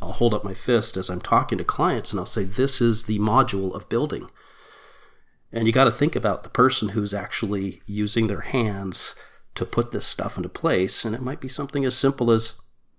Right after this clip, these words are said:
"Well, can a hand fit in that space that you just drew?" So I think that that whole thing of being on site, of, of having done construction, of, uh, understanding that, you know, there's,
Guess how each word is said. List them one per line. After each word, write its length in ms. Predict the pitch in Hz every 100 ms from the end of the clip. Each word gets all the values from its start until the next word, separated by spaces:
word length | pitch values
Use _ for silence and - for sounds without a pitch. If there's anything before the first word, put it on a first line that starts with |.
| _ -
"Well, 120 | 104 90
can 180 | -
a 40 | 104
hand 320 | 104 113 113
fit 200 | - 113
in 80 | 110
that 180 | 92 -
space 460 | - 95 123 - - - _ _ _ -
that 100 | 98
you 80 | 98
just 240 | 101 -
drew?" 280 | 95 113 - - - - - - - -
So 200 | - 127
I 60 | 135
think 240 | 139 233
that 240 | 185 147 -
that 140 | 113
whole 180 | - 127
thing 220 | 131 117
of 120 | 107
being 280 | - 107 110
on 200 | 123 113
site, 440 | - 101 104 104 -
of, 380 | - 95 92 -
of 160 | - 104
having 320 | - 107 117
done 200 | 104 101
construction, 680 | 101 107 - 92 - 101 95
of, 460 | 95 95 90 - - - - - - - -
uh, 240 | 101 95
understanding 640 | 127 123 107 - 104 107 104
that, 160 | 98
you 80 | 104
know, 160 | 95 92
there's, 320 | - 90 -